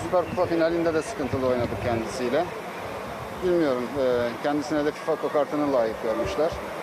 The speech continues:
Ama gerçekten bu kadar yetenekli hakemse, e,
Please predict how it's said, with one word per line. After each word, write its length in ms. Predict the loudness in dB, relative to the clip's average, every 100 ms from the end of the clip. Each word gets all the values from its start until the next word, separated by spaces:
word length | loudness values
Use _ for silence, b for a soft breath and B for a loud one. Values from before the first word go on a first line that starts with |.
| -6 -6 -6 -6 -8 -8 -6 -2 0
Ama 120 | 4
gerçekten 500 | 2 2 -2 0 0
bu 80 | 0
kadar 220 | 0 2
yetenekli 500 | 0 0 -2 0 2
hakemse, 520 | 2 2 -2 -2 -2
e, 1600 | -2 -4 -10 -10 -8 -8 -8 -10 -8 -8 -8 -8 -6 -6 -4 -2